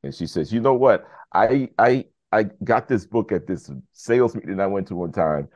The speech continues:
You should read it. It's really good. I think it'll help you because, you know, you know, you always talk about wanting to be successful." And so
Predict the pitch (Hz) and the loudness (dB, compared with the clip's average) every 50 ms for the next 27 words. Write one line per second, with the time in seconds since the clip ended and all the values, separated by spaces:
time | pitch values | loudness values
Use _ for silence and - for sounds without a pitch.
0 | _ _ - 139 165 - - 135 110 123 156 143 110 104 87 87 78 - 104 117 | _ _ -8 -8 -6 -4 -4 -4 -2 -2 -2 0 0 0 0 -2 -2 0 0 2
1 | 113 98 82 71 107 85 78 73 - 107 92 - 98 85 76 - 117 120 151 - | 2 2 2 2 0 0 0 -2 -4 -6 -6 -6 -6 -6 -6 -2 -2 -2 -2 -2
2 | - 85 78 67 78 - - 82 65 87 92 87 82 76 73 78 76 - 87 78 | -4 -8 -10 -10 -10 -12 -12 -12 -10 -8 -8 -6 -4 -4 -6 -6 -8 -10 -14 -16
3 | - - 80 95 95 92 95 98 95 90 87 85 85 101 98 110 127 135 143 139 | -16 -14 -14 -12 -10 -8 -6 -6 -4 -2 -2 -2 -2 0 0 0 0 0 -2 -4
4 | - - 117 113 - 110 101 98 95 85 - 87 87 87 87 87 87 78 - 92 | -2 0 0 0 0 0 2 2 2 2 2 -2 -6 -6 -6 -8 -10 -10 -10 -12
5 | - - - - - - - - - - 71 - - - _ _ _ _ _ _ | -12 -12 -14 -10 -10 -8 -8 -8 -10 -8 -10 -10 -10 -12 _ _ _ _ _ _
6 | _ _ _ - - 110 113 107 - - 123 110 107 110 107 - - | _ _ _ -2 0 2 2 2 2 2 4 6 6 4 2 0 -4